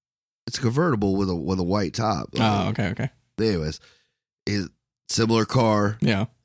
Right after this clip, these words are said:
Speaker 1: And it's, and it was in the same tires or whatever. And they found a three fifty-seven Magnum, the same gun that was used to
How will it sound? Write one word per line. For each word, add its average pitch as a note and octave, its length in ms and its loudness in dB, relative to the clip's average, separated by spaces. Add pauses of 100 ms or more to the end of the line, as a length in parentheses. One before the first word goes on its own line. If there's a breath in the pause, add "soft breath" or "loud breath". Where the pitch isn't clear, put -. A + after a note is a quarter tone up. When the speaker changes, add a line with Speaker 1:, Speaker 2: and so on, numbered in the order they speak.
Speaker 1:
And F2+ 240 -4
it's, - 180 -2
and E2+ 240 -6
it E2+ 60 -2
was E2+ 160 -2
in F2+ 200 -2
the F2+ 120 -4
same F#2 380 -2
tires F#2 460 -2
or F2+ 140 0
whatever. F2 440 -2 (520)
And F#2 360 0
they F2+ 100 0
found G2 300 2
a F2 40 0
three F#2 160 0
fifty-seven F#2+ 540 -2
Magnum, F#2+ 400 -2
the F#2 80 -4
same F2 300 -2
gun E2+ 300 -2
that D#2 140 -4
was D#2 160 -4
used E2 480 -4
to E2 360 -2